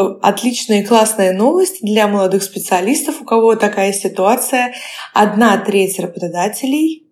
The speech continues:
размещают вакансии и в своих требованиях, да, пишут, что они готовы видеть у себя в компаниях людей без опыта работы. Это очень большой процент работодателей. Э, одна треть.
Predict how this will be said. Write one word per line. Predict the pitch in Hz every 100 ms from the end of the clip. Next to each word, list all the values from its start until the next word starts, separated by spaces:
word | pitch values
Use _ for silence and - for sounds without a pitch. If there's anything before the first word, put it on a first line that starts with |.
| _ _ -
размещают | 202 202 220 - 208 185 180
вакансии | 185 185 180 180 190 - 262 262 - - _ -
и | 233
в | 233
своих | - 190 180 175 -
требованиях, | 185 170 170 175 202 240
да, | 208 202
пишут, | 233 233 233 247
что | - - 208 202 - - -
они | 208 208
готовы | 196 196 196 185 165 165
видеть | 170 190 170 -
у |
себя | - 190 175 165
в | -
компаниях | 175 170 175 170 160 160 _
людей | - 165 160 190 277 320 - _ _
без | 190 196 247 262 -
опыта | 196 202 233
работы. | 190 180 175 170 - - _ _
Это | 220 208 - -
очень | 208 254 - 302 294
большой | 208 202 - 208 196
процент | 196 170 - 196 233 233
работодателей. | - 175 185 180 175 - 185 - - _ _ - - - - -
Э, | 190 185 185 175
одна | - 170 160 196
треть. | 202 190 170 -